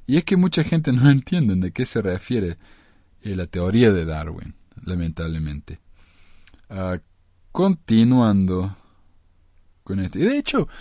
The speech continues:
quiero aclarar también, de hecho, mi, mi presidente de misión creía en la teoría de la evolución, y él decía que en Brigham Young,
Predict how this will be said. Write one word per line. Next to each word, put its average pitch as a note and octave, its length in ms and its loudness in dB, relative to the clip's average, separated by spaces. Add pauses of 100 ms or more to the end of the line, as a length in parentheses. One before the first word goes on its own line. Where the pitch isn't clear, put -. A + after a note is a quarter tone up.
(220)
quiero F3+ 160 -2
aclarar F#2 320 -2
también, F2 240 -6
de A2+ 140 2
hecho, D#3+ 320 0
mi, A2+ 200 -2
mi A2+ 240 -2
presidente D3+ 460 -2
de A2+ 40 2
misión G#2 340 0
creía G#2+ 440 2
en F#2+ 120 0
la E2+ 80 -4
teoría E2+ 380 -4
de E2 100 -4
la D#2+ 60 -6
evolución, D#2+ 520 -8
y G2 80 0
él B2+ 80 4
decía A#2+ 280 -2
que A2 100 -4
en G2 80 0
Brigham G#2 320 2
Young, A2+ 340 4